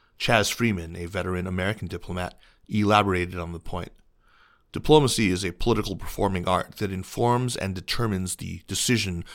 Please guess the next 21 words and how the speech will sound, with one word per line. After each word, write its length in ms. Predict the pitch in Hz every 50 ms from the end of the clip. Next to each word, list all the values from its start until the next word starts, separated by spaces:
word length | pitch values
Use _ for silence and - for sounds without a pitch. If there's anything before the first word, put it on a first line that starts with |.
| - -
of 180 | - 95 92 -
other 220 | - 113 104 104 95
states 380 | - - 104 104 95 - -
and 120 | 92 85 -
peoples. 640 | - - - - 60 60 62 53 - - - - - - _ _ _ _ _ _ - -
It 140 | 107 -
shapes 340 | - - - 131 120 113 -
their 140 | - 107 95
perceptions 640 | - 123 - - - 117 - - - 104 95 90 90
and 120 | 92 92
calculations 880 | - - 90 90 - - 92 95 101 101 101 - 92 87 85 85 - - - - - -
so 160 | - - 113
that 180 | 110 110 107 -
they 140 | 110 107
do 400 | 104 95 - 120 117 117 120 120
what 260 | 110 117 107 - - 113
we 140 | 117 117
want 300 | 110 98 117 117 - -
them 160 | - 92 87 -
to 100 | - 87
do 280 | 87 87 87 90 95